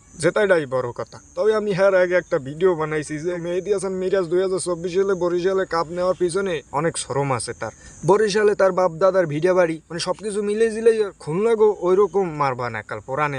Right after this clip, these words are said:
মারবা না, একটু স্যাপ দিয়ে লিপ দিয়ে দেবা কাল। ধন্যবাদ, আমি গো হেরমি করছে, স্যাপ দিয়ে লিপ দিয়ে দিয়েছে আর কি। খালি পয়েন্ট আমাকে লাগবে, এছাড়া আর কিছু লাগবে না। খুলনা গো মানিজত সহকারে হারাবা, একজন মানিজতটা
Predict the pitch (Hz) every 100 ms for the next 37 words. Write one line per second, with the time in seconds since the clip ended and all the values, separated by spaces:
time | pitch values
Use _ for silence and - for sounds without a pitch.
0 | 120 113 110 107 110 165 165 - 131 135
1 | 175 214 160 131 143 131 135 131 120 123
2 | 127 107 - 110 147 147 117 127 180 151
3 | 123 117 117 123 127 190 160 143 131 139
4 | 117 110 110 104 - - - 151 185 170
5 | 160 185 185 180 185 185 185 180 226 202
6 | - - 127 131 123 113 120 - 107 107
7 | - 113 - - - - - - 139 165
8 | 196 190 143 156 160 180 - - - 160
9 | 170 202 180 - - - 139 120 98 -
10 | - - - 156 180 190 196 180 202 202
11 | 202 233